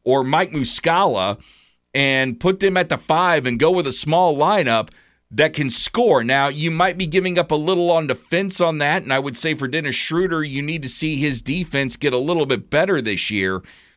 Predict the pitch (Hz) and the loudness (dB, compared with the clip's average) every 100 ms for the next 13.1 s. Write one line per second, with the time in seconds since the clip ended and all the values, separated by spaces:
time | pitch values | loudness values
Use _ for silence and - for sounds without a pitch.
0 | - 123 185 196 175 147 156 160 139 120 | -4 -2 0 0 -2 -2 0 0 -2 -2
1 | 127 - 143 156 151 127 131 147 156 143 | -4 0 0 2 0 0 0 2 2 0
2 | 143 - 135 113 92 - - _ - 120 | -4 -2 -2 -2 -4 -10 -20 _ -2 -2
3 | - - 185 190 160 170 165 160 151 - | 0 -2 0 0 0 -2 -2 -2 -2 -2
4 | 151 151 120 117 120 117 135 120 196 202 | -2 -2 -2 -2 -2 0 -2 0 0 0
5 | 165 151 165 156 127 127 - 165 160 196 | 0 0 0 0 -2 -2 -2 -2 -2 -4
6 | 156 147 - - - 196 208 208 190 135 | -2 -2 -4 -6 -4 -4 -2 -4 -4 -4
7 | 135 156 170 170 143 139 127 147 165 156 | -2 0 0 -2 -2 -4 0 0 2 0
8 | 104 95 - - _ 135 147 131 117 190 | -2 -6 -12 -20 _ -2 0 0 -2 0
9 | 220 185 165 139 160 175 165 151 160 165 | 2 2 2 0 2 2 0 -4 -2 0
10 | 131 127 123 - 135 135 117 135 123 123 | 2 2 0 0 0 0 0 -2 -2 -4
11 | - 147 131 113 131 120 - 226 - - | -6 -2 0 0 -4 -2 -4 -4 -6 -2
12 | 180 180 180 131 110 101 95 82 90 73 | 0 0 -2 -2 0 0 -2 -4 -6 -6
13 | 80 | -8